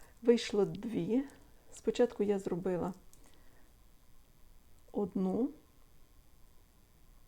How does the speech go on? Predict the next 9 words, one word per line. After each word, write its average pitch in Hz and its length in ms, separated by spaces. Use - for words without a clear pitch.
з-, - 160
вибрала 196 540
самі 185 320
більші 175 340
намистини, 196 600
дала 214 260
кривульки, 190 580
дала 202 300
роздільні. 175 680